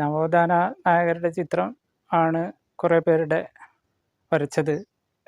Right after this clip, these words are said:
ആ, നാരായണ ഗുരു, വി ടി, പിന്നെ അത് വാഗ്ഭടാനന്ദൻ, അതേപോലുള്ള കുറേ ചിത്രങ്ങൾ. അതിൻ്റെ കൂടെ പിന്നെ,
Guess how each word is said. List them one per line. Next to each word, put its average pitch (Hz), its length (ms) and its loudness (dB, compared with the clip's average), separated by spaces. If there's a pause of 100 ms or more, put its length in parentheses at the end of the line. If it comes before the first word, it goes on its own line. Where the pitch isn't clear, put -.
(120)
ആ, 156 40 -10 (640)
നാരായണ 151 360 0 (100)
ഗുരു, 147 180 -2 (260)
വി 143 100 -2 (160)
ടി, 147 120 -4 (1040)
പിന്നെ 139 360 -6 (280)
അത് 147 120 -4 (140)
വാഗ്ഭടാനന്ദൻ, 139 800 -2 (220)
അതേപോലുള്ള 151 560 -6 (460)
കുറേ 170 180 4 (100)
ചിത്രങ്ങൾ. 151 360 -2 (240)
അതിൻ്റെ 147 280 -4 (100)
കൂടെ 165 320 2 (1120)
പിന്നെ, 139 400 -6